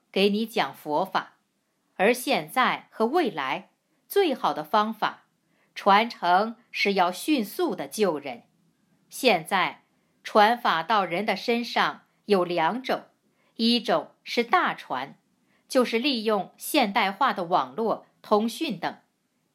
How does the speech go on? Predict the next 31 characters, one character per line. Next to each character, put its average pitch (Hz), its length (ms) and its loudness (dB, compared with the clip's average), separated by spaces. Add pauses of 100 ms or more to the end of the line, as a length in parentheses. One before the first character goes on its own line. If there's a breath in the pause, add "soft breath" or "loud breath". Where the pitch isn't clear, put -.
一 233 240 2
种 165 360 0
是 233 180 0
小 151 280 0
传， 151 440 -4 (460)
就 285 180 2
是 240 160 0
一 208 200 -2
个 359 260 -2
一 165 160 -6
个 180 180 0
的 156 120 -4
传。 139 420 -6 (680)
你 220 160 2
们 214 160 2
给 233 180 2
你 233 160 -4
们 160 160 -6
的 202 100 0
朋 180 340 -2
友 302 140 0
讲 151 320 -8
法， 151 300 -6 (540)
给 302 160 2
你 320 160 -2
们 175 160 -4
的 247 100 0
家 320 300 -2
人 196 220 -4
讲 160 260 -4
法， - 300 -6